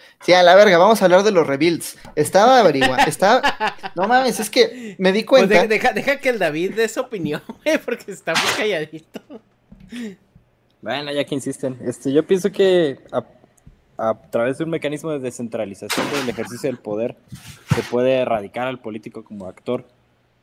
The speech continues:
Speaker 3: O sea, que tengas una pinche aplicación y que a través de esa aplicación la gente pueda decir qué es lo que va a votar un güey.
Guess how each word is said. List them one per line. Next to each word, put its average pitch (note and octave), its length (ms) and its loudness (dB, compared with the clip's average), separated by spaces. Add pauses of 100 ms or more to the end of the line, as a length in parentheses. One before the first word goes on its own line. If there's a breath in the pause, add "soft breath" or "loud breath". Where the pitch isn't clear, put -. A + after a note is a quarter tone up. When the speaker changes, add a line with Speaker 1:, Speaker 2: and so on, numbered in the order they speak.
(120)
Speaker 3:
O G#2+ 100 -12
sea, A2 280 -2
que A2 140 -8
tengas C#3+ 280 -6
una D3+ 180 -4
pinche D3+ 180 -10
aplicación C#3 540 -6
y D3+ 60 -8
que - 80 -8
a A2+ 40 -12
través A#2 200 -6
de C3 60 -10
esa C3+ 100 -4
aplicación C3 560 -8
la A#2+ 100 -4
gente A#2+ 220 -8
pueda A#2 640 -4 (440)
decir B2 360 -6
qué C3 100 -2
es B2+ 80 -6
lo B2+ 100 -6
que A2+ 100 -10
va A2+ 120 0
a - 40 0
votar B2 360 -2
un B2 100 -8
güey. C#3+ 200 -4